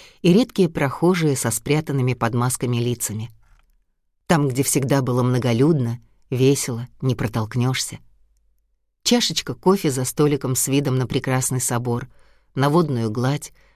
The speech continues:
на детскую площадку, полную шумной ребятни. Чашечка кофе с друзьями,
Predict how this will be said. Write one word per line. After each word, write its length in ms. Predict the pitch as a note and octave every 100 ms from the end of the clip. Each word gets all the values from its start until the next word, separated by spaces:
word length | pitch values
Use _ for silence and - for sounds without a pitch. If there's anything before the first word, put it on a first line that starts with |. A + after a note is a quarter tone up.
| _
на 120 | C#3+
детскую 380 | D#3+ A3+ - B2
площадку, 640 | B2 A#2+ - E3+ F3+ -
полную 460 | C3 D3+ D3 C#3+ C3+
шумной 380 | - C#3 C#3 C3+
ребятни. 540 | B2+ B2+ B2+ B2+ C3 _ _ _ _ _ _ _ _
Чашечка 520 | - F3 D3 - C#3+
кофе 340 | - E3 D#3+
с 60 | C#3+
друзьями, 720 | C3 C3+ B2 A#2 G#2+ A2 G#2+